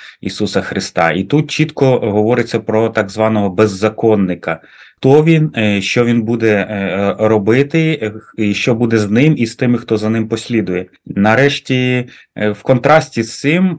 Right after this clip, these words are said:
Павло запевняє солунян і сам впевнений, що вони якраз то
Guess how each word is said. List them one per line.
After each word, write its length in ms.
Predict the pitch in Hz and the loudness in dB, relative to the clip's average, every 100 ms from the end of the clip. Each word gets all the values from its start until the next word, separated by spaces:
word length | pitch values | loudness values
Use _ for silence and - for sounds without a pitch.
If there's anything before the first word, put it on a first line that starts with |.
| - | 0
Павло 380 | 113 120 139 | 0 2 2
запевняє 640 | 117 120 120 117 123 117 110 | 2 -2 -4 -2 0 0 -2
солунян 600 | 110 107 110 127 151 101 | -2 -2 -2 0 0 -2
і 80 | |
сам 260 | 98 120 117 | -4 -4 -4
впевнений, 580 | 113 - 131 143 131 117 | -4 0 2 2 0 -2
що 200 | - 104 | -2 -2
вони 260 | 110 156 | 0 2
якраз 480 | 185 123 110 101 - | 2 0 0 -2 -2
то 180 | 95 92 | -8 -10